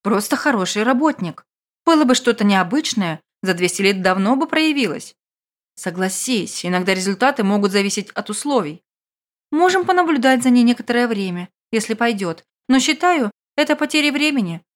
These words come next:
Вряд ли она обладает чем-то, что может как-то кардинально повлиять на тот мир. Мы можем очень удивиться.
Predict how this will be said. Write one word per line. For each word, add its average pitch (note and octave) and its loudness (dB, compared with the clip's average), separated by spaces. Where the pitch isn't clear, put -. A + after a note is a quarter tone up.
Вряд B3+ 2
ли E4+ 0
она D#4 2
обладает G#3+ 2
чем-то, D#4 -2
что - -4
может F#3 -2
как-то G#3 -2
кардинально G#3 0
повлиять G3 0
на F3+ -4
тот G#3+ -8
мир. G#3+ -2
Мы G3 2
можем F#3+ 0
очень F#3+ -6
удивиться. G3 -6